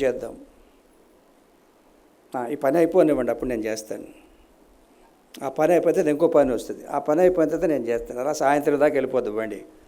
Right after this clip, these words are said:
ఏం చేయకుండానే పడుకుంటూ పోతాం. This is the truth. ఏ పని చేయకముందు ప్రార్థన అనే పని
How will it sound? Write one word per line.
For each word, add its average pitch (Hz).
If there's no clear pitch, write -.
ఏం 151
చేయకుండానే 147
పడుకుంటూ 113
పోతాం. -
This 196
is 208
the -
truth. -
ఏ 151
పని 180
చేయకముందు 180
ప్రార్థన 147
అనే 151
పని 127